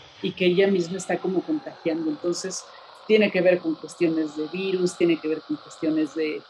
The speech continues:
de, este, de la alteración del cuerpo, del miedo a, a lo que te puede hacer algo que no, eh, puedes ver y que de alguna manera ves que te está cambiando el cuerpo y que, bueno, puede ser muy, muy desesperante, ¿no?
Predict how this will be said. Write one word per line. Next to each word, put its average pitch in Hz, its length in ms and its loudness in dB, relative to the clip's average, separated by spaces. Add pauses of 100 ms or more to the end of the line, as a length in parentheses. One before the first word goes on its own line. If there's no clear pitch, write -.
(680)
de, 180 240 0
este, 175 260 0
de 175 120 4
la 170 120 6
alteración 170 580 2
del 160 180 -4
cuerpo, 185 600 -2 (340)
del 175 220 4
miedo 226 480 6
a, 160 260 4
a 160 200 -6
lo 156 140 -4
que - 100 -10
te - 100 -18
puede 185 200 0
hacer 180 220 -2
algo 175 400 0
que 156 120 0
no, 160 600 0 (440)
eh, 156 360 -6
puedes 185 300 2
ver 170 300 2 (180)
y 208 120 -6
que 175 300 -2
de 180 80 4
alguna 180 300 2
manera 190 320 4
ves 175 180 2
que 165 100 -6
te - 80 -12
está 165 240 -4
cambiando 170 920 0
el 147 120 -10
cuerpo 156 380 -4
y 175 40 -12
que, 151 220 -2
bueno, 151 260 -2
puede 165 120 0
ser 165 220 -4
muy, 165 260 -4
muy 185 220 -2
desesperante, 160 800 -4
¿no? 165 220 -6